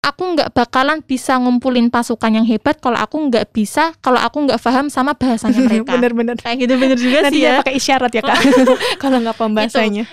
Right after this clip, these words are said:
Speaker 1: Jadinya dia, eh, menguasai bahasa itu
Speaker 2: Heeh.
Speaker 1: sampai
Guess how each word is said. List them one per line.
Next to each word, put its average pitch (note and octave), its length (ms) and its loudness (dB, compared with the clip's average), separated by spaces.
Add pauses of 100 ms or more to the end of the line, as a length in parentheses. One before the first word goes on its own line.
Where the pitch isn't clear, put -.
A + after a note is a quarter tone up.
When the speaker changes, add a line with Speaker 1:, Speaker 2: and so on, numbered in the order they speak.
Speaker 1:
Jadinya C#4 360 0 (160)
dia, D4+ 320 2 (240)
eh, B3+ 220 -2
menguasai C4+ 520 0
bahasa B3+ 360 0
itu A3+ 240 -2
Speaker 2:
Heeh. C#4 180 0
Speaker 1:
sampai B3+ 360 -6